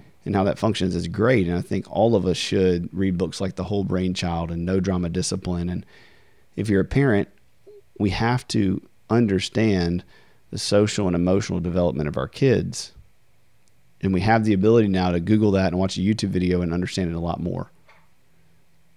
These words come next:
We can't be over here going, "Well, you know, it doesn't matter. They just need to listen and they need to be obedient and they need to follow the rules," if we're not understanding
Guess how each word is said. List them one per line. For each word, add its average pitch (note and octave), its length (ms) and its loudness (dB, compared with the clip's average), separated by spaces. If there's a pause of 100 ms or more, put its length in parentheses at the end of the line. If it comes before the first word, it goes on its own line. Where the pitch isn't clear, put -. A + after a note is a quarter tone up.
(240)
We G2 120 0
can't B2 400 0
be G2+ 180 4
over F2 180 2
here G2 200 0
going, E2+ 480 -2
"Well, G#2 480 2 (600)
you G2 100 0
know, D#2+ 220 0
it G#2 80 -2
doesn't G2+ 260 2
matter. F#2+ 400 2
They F2+ 140 2
just F2 160 -6
need F2+ 140 -2
to E2+ 80 -4
listen G2 440 0
and F2 120 0
they F2 80 -2
need E2+ 100 0
to E2 60 0
be E2 160 -2
obedient F#2 560 0
and E2+ 80 -2
they E2+ 80 -2
need D#2+ 60 -4
to E2 60 -6
follow E2+ 260 -2
the D#2+ 100 -2
rules," F#2+ 600 -2
if - 140 -8
we're G2 80 -2
not F#2+ 220 -2
understanding F2+ 680 -4